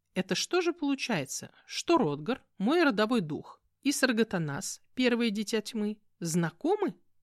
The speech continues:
А может, даже дружат? «Нет», помотала головой, «быть такого не может». Ворон всегда небрежно и снисходительно отзывался о бесах, приравнивая их к безобидным домовым.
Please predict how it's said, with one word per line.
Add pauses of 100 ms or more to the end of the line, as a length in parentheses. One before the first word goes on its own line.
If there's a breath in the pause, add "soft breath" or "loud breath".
(200)
А
может,
даже
дружат? (580)
«Нет», (160)
помотала
головой,
«быть
такого
не
может». (380)
Ворон
всегда
небрежно
и
снисходительно
отзывался
о
бесах, (200)
приравнивая
их
к
безобидным
домовым.